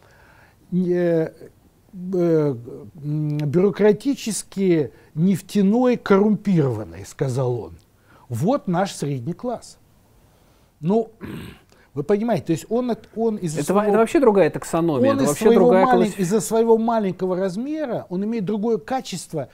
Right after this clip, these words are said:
Speaker 1: чем, допустим, немецкий средний класс. Понимаете, в чём проблема? Поэтому у нас проблема же не только в том, чтобы нарастить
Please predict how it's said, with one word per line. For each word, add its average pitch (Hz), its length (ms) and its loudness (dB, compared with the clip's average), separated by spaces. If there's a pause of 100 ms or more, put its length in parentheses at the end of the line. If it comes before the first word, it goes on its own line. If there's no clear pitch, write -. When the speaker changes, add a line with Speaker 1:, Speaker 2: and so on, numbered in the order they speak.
(180)
Speaker 1:
чем, 220 200 -4
допустим, 202 440 -2
немецкий 185 460 -2
средний 101 380 -12
класс. - 360 -20 (460)
Понимаете, 202 420 -4
в 147 180 -8
чём 233 220 0
проблема? 196 460 0
Поэтому 196 340 -4
у 190 100 -6
нас 254 220 -4
проблема 226 500 -6
же 208 80 -6
не 220 120 -6
только 294 260 -6
в - 60 -16
том, 220 160 -8
чтобы 165 180 -12
нарастить 170 560 -10